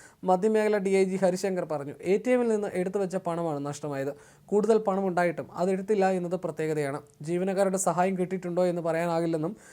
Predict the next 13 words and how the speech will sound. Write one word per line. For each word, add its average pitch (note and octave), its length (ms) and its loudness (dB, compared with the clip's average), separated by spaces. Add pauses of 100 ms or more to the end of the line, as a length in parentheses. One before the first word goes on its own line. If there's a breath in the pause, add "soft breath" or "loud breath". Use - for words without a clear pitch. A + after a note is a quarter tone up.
(200 loud breath)
പ്രാഥമിക B3 440 8 (100)
ഘട്ടത്തിൽ G#3+ 300 2
അത്തരം A3 280 -2
നിഗമനങ്ങളിലേക്ക് F#3+ 680 0
പോകേണ്ടതില്ലെന്നും F3 720 0
ഡി F3 160 0
ഐ - 100 2
ജി D3+ 40 -4
പറഞ്ഞു. C#3+ 280 -6 (360 loud breath)
എല്ലാ A#3 220 6 (100)
സാധ്യതകളും G#3+ 460 2
പോലീസ് F#3+ 340 -2
പരിശോധിക്കുന്നുണ്ടെന്നും F#3 800 -2